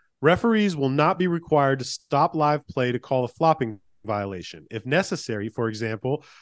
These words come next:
to avoid stopping live play while the offensive team has an immediate scoring opportunity, the officials will wait until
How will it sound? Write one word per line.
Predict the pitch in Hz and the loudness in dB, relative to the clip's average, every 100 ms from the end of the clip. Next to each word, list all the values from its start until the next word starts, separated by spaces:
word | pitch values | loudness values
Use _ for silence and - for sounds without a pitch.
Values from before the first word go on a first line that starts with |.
| _ | _
to | 139 | -2
avoid | 123 147 160 | 2 2 2
stopping | - 160 156 160 | 0 0 0 0
live | 131 139 170 - | 0 0 0 -4
play | 139 120 135 - _ | -2 0 -2 -6 _
while | 123 123 | -2 2
the | 127 | 2
offensive | 139 - 160 156 143 | 2 0 -2 -4 -10
team | - 139 135 135 | -6 -4 -2 -2
has | 123 123 | -2 -2
an | |
immediate | 117 127 143 151 | -4 -2 0 -2
scoring | - - 156 139 113 | -2 2 4 4 0
opportunity, | 107 104 107 98 95 113 135 _ - - | -4 -6 -8 -10 -6 -8 -8 _ -20 -4
the | 123 | -2
officials | - 151 185 160 | 2 0 0 0
will | 160 131 | 0 2
wait | 135 131 127 | 2 2 -4
until | 113 143 131 120 120 | -6 0 0 0 -4